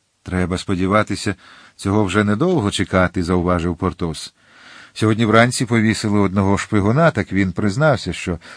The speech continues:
ларошельці їдять шкіру зі своїх черевиків. Певне,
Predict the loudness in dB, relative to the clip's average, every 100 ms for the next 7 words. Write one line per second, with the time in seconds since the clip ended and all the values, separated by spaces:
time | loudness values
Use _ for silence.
0 | -12 0 2 2 2 2 2 0 0 0
1 | 0 0 0 0 -4 -8 -2 0 2 2
2 | 0 -2 -2 0 -2 -4 -4 0 -2 -4
3 | -8 -14 -20 _ _ _ _ _ 0 2
4 | 2 0